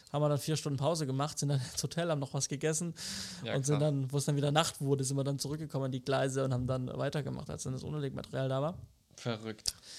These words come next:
Speaker 1: Ähm, das war dann spannend und dementsprechend hat sich heute alles auch nach vier Stunden, also um vier Stunden versch-, verschoben.
Speaker 2: Mhm, klar, natürlich.
Speaker 1: Deswegen ging's heute länger als geplant und, ähm, genau. Aber war echt spannend. A, mal wieder so ein Industriedreh,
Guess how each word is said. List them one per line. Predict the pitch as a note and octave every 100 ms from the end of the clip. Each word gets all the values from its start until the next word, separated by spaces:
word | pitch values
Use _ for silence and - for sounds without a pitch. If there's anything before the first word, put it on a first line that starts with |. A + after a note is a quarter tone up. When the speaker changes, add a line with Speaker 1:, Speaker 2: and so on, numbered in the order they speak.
| - C#3+ -
Speaker 1:
Ähm, | D3 C#3 C#3
das | D3 D3
war | D#3
dann | C#3+
spannend | C3 - D3+ E3+
und | D3+ D3+
dementsprechend | F#3+ F#3+ G3 F#3 F3+
hat | F#3
sich | F#3 D3+
heute | F3+ G3+ -
alles | D#3+ F#3+
auch | - E3
nach | F3+ -
vier | - G3
Stunden, | - F#3+ -
also | D#3+ E3
um | D#3+ D#3
vier | F3+
Stunden | D#3 E3 D#3+
versch-, | D#3+ - - -
verschoben. | E3+ D#3+ C3+ - - -
Speaker 2:
Mhm, | C3+ A#2 A2 A2+
klar, | - A2+ A#2
natürlich. | G#2 A#2
Speaker 1:
Deswegen | D3+ C#3+
ging's | D3
heute | D3+ C#3
länger | D3+ D#3
als | D3
geplant | - C#3 C3+ E3 - -
und, | D3+ C#3 C3+ -
ähm, | C#3+ C#3 C#3 - _ - - - - _ -
genau. | C#3 A#2+ - -
Aber | F3+ G3+ D#3+
war | G3+ -
echt | G3+
spannend. | - G3 A#3 B3 - C3 -
A, | F3+ G#3 G3 - -
mal | E3+ F3
wieder | F3 E3+
so | D3+
ein | D3
Industriedreh, | D3+ C#3 A3+ A#3+ - G3+ F#3+